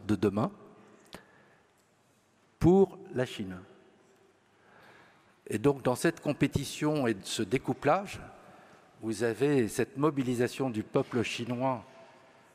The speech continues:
pour prendre une sorte de revanche sur l'histoire. Et c'est la dernière explication. La Chine pendant des millénaires,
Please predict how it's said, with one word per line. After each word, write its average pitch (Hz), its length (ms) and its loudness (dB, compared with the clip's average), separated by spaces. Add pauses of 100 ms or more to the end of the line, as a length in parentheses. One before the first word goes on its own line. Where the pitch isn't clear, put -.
(140)
pour - 280 0
prendre 170 400 -2
une 120 120 -2
sorte - 340 0
de 113 160 0
revanche 135 580 0
sur 117 320 -2
l'histoire. 120 720 0 (760)
Et 113 100 2
c'est 139 180 0
la 113 140 2
dernière 127 420 2
explication. - 720 -6 (1900)
La 135 160 4
Chine 160 500 0 (840)
pendant 131 560 0 (1080)
des 117 120 4
millénaires, 151 720 0